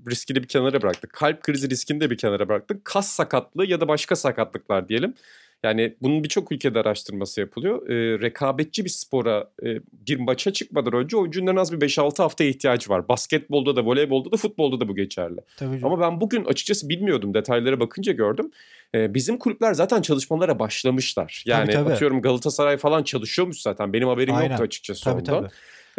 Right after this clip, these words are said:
Speaker 1: Ee,
Speaker 2: Hatta geçen
Speaker 1: yani
Speaker 2: Adana
Speaker 1: so-
Speaker 2: Demirspor mu ne bir fotoğraf paylaştı ya, hani sosyal mesafe korunmuyor gibi bir geyik olundu. Ya zaten antrenmanda neyi nasıl koruyacaksın yani? Ya,
Speaker 1: Evet.
Speaker 2: ha,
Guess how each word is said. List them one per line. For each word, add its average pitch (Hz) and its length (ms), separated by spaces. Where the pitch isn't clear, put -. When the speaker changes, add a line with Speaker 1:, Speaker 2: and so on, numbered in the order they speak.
Speaker 1:
Ee, 113 60
Speaker 2:
Hatta 110 140
geçen 127 280
Speaker 1:
yani 180 100
Speaker 2:
Adana 165 300
Speaker 1:
so- 156 60
Speaker 2:
Demirspor 170 540
mu 165 120
ne 160 120
bir 147 60
fotoğraf 156 540
paylaştı 151 520
ya, 196 80
hani 127 280
sosyal 151 480
mesafe 143 480
korunmuyor 143 580
gibi 131 280
bir 127 60
geyik 135 360
olundu. 135 300
Ya 131 120
zaten 139 220
antrenmanda 147 600
neyi 135 220
nasıl 180 220
koruyacaksın 107 500
yani? 117 320
Ya, 135 180
Speaker 1:
Evet. 135 300
Speaker 2:
ha, 190 60